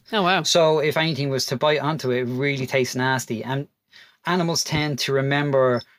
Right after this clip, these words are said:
Speaker 2: those bright colours. It's why wasps are very brightly coloured and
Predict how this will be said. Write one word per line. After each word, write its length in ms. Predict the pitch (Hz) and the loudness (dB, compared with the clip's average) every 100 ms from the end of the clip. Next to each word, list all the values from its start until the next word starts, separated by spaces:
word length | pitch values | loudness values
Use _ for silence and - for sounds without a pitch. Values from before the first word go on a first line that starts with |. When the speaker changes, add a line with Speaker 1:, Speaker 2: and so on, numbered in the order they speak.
| - | -2
Speaker 2:
those 240 | 143 123 | 0 0
bright 300 | - 131 127 | 0 0 0
colours. 340 | - 151 135 123 | 0 0 0 0
It's 140 | - | 0
why 440 | 214 202 160 135 - _ - | 2 4 2 -2 -10 _ -4
wasps 500 | 120 127 - - - | -2 0 -2 -4 -4
are 200 | 127 117 | -2 -2
very 240 | 117 120 | -2 -2
brightly 360 | 117 127 117 127 | -2 -2 -4 -6
coloured 360 | - 123 123 110 | -4 -2 -2 -2
and 220 | 113 104 | -4 -6